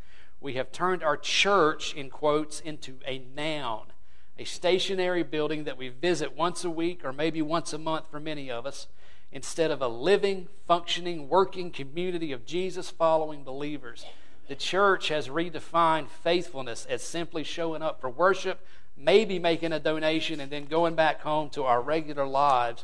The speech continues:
instead of being disciples who demonstrate an undiluted devotion to Christ as Lord. We have domesticated and we have watered down Jesus' true identity."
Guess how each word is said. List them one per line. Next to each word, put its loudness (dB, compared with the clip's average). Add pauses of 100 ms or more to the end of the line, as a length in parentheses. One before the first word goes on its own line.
(420)
instead 4
of -2
being 2
disciples 2
who -6
demonstrate -4
an -8 (100)
undiluted 0
devotion -2
to -6
Christ 2
as -6
Lord. -4 (560)
We -4
have -2
domesticated -2
and -6
we -6
have -6 (100)
watered 8
down -4
Jesus' -4
true 2 (800)
identity." -6